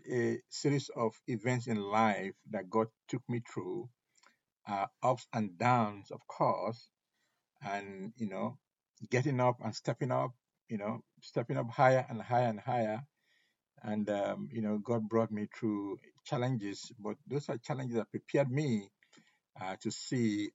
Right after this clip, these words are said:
and write the book, The V I P Christian. And it was, it was a journey that, uh, I just thank God for every single day. That the mystery, uh, that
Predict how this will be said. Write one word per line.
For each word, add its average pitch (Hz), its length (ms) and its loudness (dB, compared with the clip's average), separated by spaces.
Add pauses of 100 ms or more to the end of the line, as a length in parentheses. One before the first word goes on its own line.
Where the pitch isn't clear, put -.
(140)
and 98 240 -8
write 110 340 2
the 101 60 -14
book, 95 320 -4 (180)
The 95 120 -16 (100)
V 107 220 -2
I 101 100 -10 (160)
P 107 420 -4 (680)
Christian. 87 680 -4 (360)
And 90 280 -14 (2000)
it 120 160 -8
was, 107 220 2 (180)
it 107 160 -12
was 104 360 -4
a 104 140 -4 (100)
journey 104 600 2
that, 90 220 -6 (180)
uh, 90 340 -6
I 98 220 -8
just 107 320 -2
thank 104 220 -4
God 95 160 -6
for 90 300 -8
every 104 180 -6
single 101 300 -6
day. 87 320 -6 (840)
That 98 240 -2
the 104 200 0
mystery, 117 800 0 (280)
uh, - 220 -6
that 92 140 -4